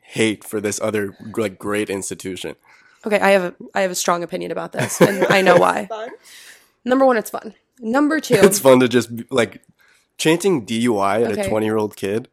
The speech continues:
Speaker 1: That's
Speaker 2: Okay,
Speaker 1: horrible
Speaker 2: that
Speaker 1: to
Speaker 2: is
Speaker 1: me.
Speaker 2: terrible. But when I toured Duke and U N C, I did it on the same day. And I,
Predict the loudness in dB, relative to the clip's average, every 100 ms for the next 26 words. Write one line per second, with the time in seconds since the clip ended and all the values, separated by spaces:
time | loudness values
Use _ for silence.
0 | _ _ _ _ _ _ -2 -2 -4 -10
1 | -6 2 6 6 4 0 0 -2 -2 -4
2 | -8 4 4 4 -4 -10 _ _ _ _
3 | _ 2 4 4 2 0 -2 -4 -2 -2
4 | -4 _ _ _ _ _ -4 -2 -4 -4
5 | -4 -4 -4 -4 -2 -2 -4 -4 -4 -4
6 | -4 -6 -6 -10 _ _ _ _ _ _
7 | 4 6 6 4